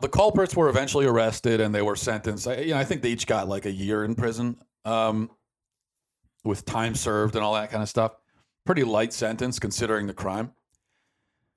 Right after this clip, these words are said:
But the reason why the sentence was so light is that it was not considered a hate crime. Even though the victim was white and the assailants were black, and we obviously know that if you reverse the races, I mean, can you imagine, can you imagine a video,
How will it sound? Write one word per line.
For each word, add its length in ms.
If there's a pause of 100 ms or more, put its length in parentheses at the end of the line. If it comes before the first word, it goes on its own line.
(320)
But 140
the 80
reason 420
why 180
the 60
sentence 440
was 160
so 160
light 360
is 120
that 120
it 100
was 200
not 320
considered 440
a 40
hate 220
crime. 280 (1000)
Even 280
though 160
the 60
victim 280
was 140
white 280
and 120
the 60
assailants 460
were 100
black, 500
and 120
we 140
obviously 600
know 160
that 100
if 140
you 80
reverse 440
the 100
races, 420
I 60
mean, 160
can 200
you 160
imagine, 800 (140)
can 120
you 120
imagine 420
a 100
video, 680